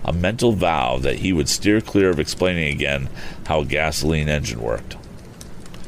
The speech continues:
"Now, come right over this way to our table," invited Miss Nestor.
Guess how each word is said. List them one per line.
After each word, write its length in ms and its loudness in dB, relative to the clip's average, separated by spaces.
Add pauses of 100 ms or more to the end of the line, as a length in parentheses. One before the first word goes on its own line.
(800)
"Now, 380 4 (340)
come 220 0
right 180 2
over 200 4
this 240 2
way 120 4
to 120 4
our 160 4
table," 480 0
invited 420 0
Miss 220 -4
Nestor. 400 -2